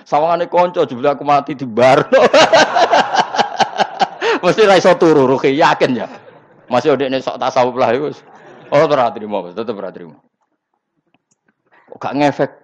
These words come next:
blas iki piye kan ngono. Lha iku auyal bisakum sya auyal bisa utawa nggawe talbis, maksudnya nggawe gaduh sapa Allah kuming sira kabeh.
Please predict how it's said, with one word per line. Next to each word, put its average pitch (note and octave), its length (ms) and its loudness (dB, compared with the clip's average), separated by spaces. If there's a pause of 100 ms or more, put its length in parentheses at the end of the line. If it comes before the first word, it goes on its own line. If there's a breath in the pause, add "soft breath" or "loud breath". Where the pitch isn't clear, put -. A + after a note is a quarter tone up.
(100)
blas C#3 240 0
iki C#3 160 -6
piye C#3 320 -4
kan A2+ 160 -2
ngono. F#2+ 180 -12 (960)
Lha - 80 -10
iku G#2 240 -6
auyal G#2 560 -2
bisakum C3+ 640 -2 (560)
sya B2+ 400 -6
auyal D#3+ 400 0
bisa D3 320 -2
utawa D#3 320 -2
nggawe G#2+ 380 -2 (100)
talbis, A#2 480 -10
maksudnya C#3 320 -8
nggawe A2 320 -2
gaduh G#2+ 400 -8
sapa A2 240 -8
Allah A#2+ 240 -4
kuming A2+ 240 -10
sira G#2 240 -8
kabeh. - 400 -14